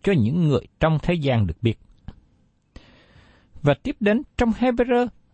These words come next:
đoạn mười ba câu mười bảy. "Hãy vâng lời kẻ dắt dẫn anh em và chịu phục các người ấy,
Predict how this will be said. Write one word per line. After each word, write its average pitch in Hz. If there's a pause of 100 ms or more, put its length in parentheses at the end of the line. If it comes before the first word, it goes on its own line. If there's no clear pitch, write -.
(140)
đoạn 110
mười 110
ba 156
câu 196
mười 104
bảy. 95 (1160)
"Hãy 147
vâng 254
lời 151 (200)
kẻ 104 (100)
dắt 359
dẫn 110
anh 214
em 214
và 123 (120)
chịu 117
phục -
các -
người 107
ấy, 151